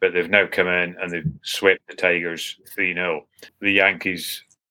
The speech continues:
move on from that because they've suddenly been given three relatively easy games. But that's a good question. What I'm not entirely sure about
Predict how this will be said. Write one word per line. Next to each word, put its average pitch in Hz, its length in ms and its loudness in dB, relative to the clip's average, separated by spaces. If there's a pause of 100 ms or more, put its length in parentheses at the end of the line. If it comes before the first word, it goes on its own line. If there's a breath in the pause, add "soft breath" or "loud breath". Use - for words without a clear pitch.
move 98 260 -4
on 107 220 6
from 90 180 -2
that 85 300 2
because 87 260 -6
they've 92 140 -2
suddenly 95 340 0
been 87 160 -8
given 87 340 0 (480)
three 95 260 -2
relatively 90 800 0
easy 90 220 -6
games. 85 640 0 (380)
But 113 240 0
that's 113 260 2
a 104 60 0
good 113 160 -8
question. 104 360 0 (340 soft breath)
What 160 200 6
I'm 127 160 0
not 143 220 6
entirely 113 380 4
sure 110 260 2
about 92 340 2